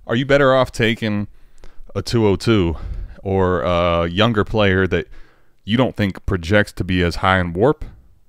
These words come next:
But what it does, what it's gonna do is for the next six months, keep you so much more flexible. Now, I'm not gonna make the decision for you, uh, for that. That's for you to do and you to do for your team. But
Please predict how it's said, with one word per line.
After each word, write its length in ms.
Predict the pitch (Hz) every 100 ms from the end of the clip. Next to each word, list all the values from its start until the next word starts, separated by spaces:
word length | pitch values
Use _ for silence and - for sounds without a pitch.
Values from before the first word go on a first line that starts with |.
| - -
But 200 | 127 135
what 140 | 165
it 60 | 147
does, 220 | 135 131
what 120 | 131 127
it's 100 | 117
gonna 160 | 104
do 280 | 92 127 139
is 100 | 98
for 100 | 107
the 60 | 95
next 300 | 110 110 -
six 340 | - 120 -
months, 460 | 95 120 147 - - _
keep 240 | - 120 135
you 80 | 123
so 200 | - 117
much 240 | 107 -
more 120 | 85
flexible. 600 | - 113 104 - - - - - _ _ _ _ _
Now, 160 | 120 113
I'm 100 | 143
not 100 | 180
gonna 160 | 139 139
make 240 | 131 123
the 80 | 113 -
decision 560 | 104 95 - 123 104 95
for 360 | - 98 110 104
you, 380 | 80 80 76 -
uh, 80 | 90 _ -
for 180 | 104 82
that. 200 | 65 -
That's 180 | 107 -
for 140 | 110
you 180 | 90 98
to 80 | 90
do 220 | 87 76
and 120 | 78
you 120 | 82 90
to 120 | 82
do 220 | 76 90
for 100 | 87
your 120 | 78
team. 380 | 73 101 82 - -
But 180 | 95